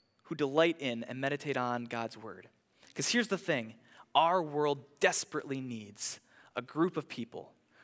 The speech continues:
who are willing to stand on the word of God, on truth, to share it with people. To be a light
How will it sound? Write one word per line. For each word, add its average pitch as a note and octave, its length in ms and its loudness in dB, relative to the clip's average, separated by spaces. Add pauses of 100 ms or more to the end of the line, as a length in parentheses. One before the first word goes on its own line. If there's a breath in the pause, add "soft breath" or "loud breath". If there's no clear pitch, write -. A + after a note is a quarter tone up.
who D#3+ 100 4
are D3+ 60 8
willing D#3 220 2
to C3+ 80 -4
stand E3 500 0
on E3 80 0
the D3+ 80 0
word C#3 280 -2
of C3+ 100 -2
God, A#2 300 0
on C3 240 0
truth, - 720 -10 (1700 loud breath)
to D3 100 0
share F3 340 4
it E3 80 -2
with C#3+ 160 -4
people. - 380 -12 (760)
To - 100 -8
be E3 160 -2
a F3+ 80 4
light C3 460 -2